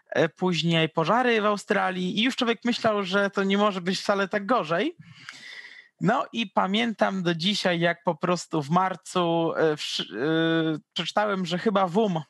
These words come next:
jako pierwszy zamyka zajęcia, e, przez koronawirusa i wszyscy tylko czekali na zarządzenie rektora Uniwersytetu Warszawskiego,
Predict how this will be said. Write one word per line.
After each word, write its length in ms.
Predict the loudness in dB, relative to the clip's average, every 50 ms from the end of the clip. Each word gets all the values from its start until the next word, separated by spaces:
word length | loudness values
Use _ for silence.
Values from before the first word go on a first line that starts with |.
| _
jako 300 | -4 -2 -2 -2 -2 -2
pierwszy 380 | 0 0 0 0 0 -4 -4 0
zamyka 380 | 2 2 2 2 2 0 0 2
zajęcia, 680 | 2 2 2 0 0 -2 -2 -2 0 0 0 0 -2 -6 _ _ -20 -20 -20 -20 -20 -20 -20 -20 _ _ _ -2
e, 120 | -2 -2 -2
przez 240 | 0 -4 -6 -4 0
koronawirusa 720 | 0 0 2 2 0 0 0 0 -2 -2 0 0 0 -2
i 100 | -2 -4
wszyscy 240 | -6 -8 -8 -8 -8
tylko 200 | -6 -4 -4 -2
czekali 420 | -2 -2 -2 0 0 0 0 -2 -2
na 140 | -2 0
zarządzenie 580 | 0 0 0 0 -2 0 0 0 0 0 -2 -2
rektora 600 | -4 -4 -2 0 0 2 2 2 0 0 -2 -4 -4 -4
Uniwersytetu 400 | -4 -2 -2 -2 -4 -4 -2 -2
Warszawskiego, 760 | 0 0 0 -4 -4 -4 -2 -2 0 2 2 2 2 0